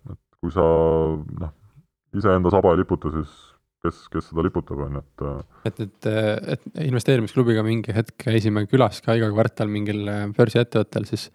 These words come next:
Speaker 1: Mhm.
Speaker 2: lõpuks, äh, taipasime nagu seda, et, või mina ise vähemalt taipasin, et, äh, nendel, ähm,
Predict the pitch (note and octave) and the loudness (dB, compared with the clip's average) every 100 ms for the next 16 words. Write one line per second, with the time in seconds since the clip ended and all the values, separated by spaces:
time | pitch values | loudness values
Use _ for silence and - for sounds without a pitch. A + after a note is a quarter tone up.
0 | - E2 D#2 F#2 - A#2 A#2 - - G#2+ | -12 -6 -4 -2 2 2 0 -4 0 0
1 | G#2 G2+ - - A#2 - G2+ G2+ G2+ G2 | 0 -4 -6 0 0 2 0 0 -2 0
2 | B2+ A2+ G2+ - - _ _ _ _ - | 2 2 0 -4 -18 _ _ _ _ -4
3 | A2+ A2+ A2 A2 G#2 G2+ G2 A2 G#2+ - | 0 2 2 4 2 0 0 0 0 -4
4 | G#2+ G2 _ G#2+ G2+ G2+ G#2+ G#2 G#2 G#2 | -4 -6 _ -4 -2 -2 -2 0 -2 -2
5 | G#2 G2+ | -2 -6